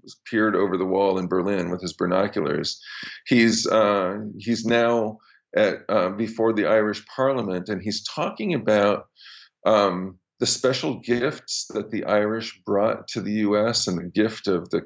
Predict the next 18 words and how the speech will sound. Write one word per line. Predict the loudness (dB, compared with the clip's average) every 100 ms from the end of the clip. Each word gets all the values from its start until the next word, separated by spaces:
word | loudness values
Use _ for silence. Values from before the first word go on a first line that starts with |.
| -4
the | -6
kind | -2 -2
of | -4
thirst | 0 0 0 -2
for | -6
freedom | -6 -2 0 2 0 -2 -8 -14 -6 0
that | 0
could | 0 -2
have | 0
only | 0 2 2 2
been | 2 -2 -2 -4
learned, | -2 0 0 0 -2 -4 -2
uh, | 0 0
in | -2 -2
the | -4
context | -6 -2 -2 0 -2 -2 -4
of | -2 -2 -2
the, | -2 0 -2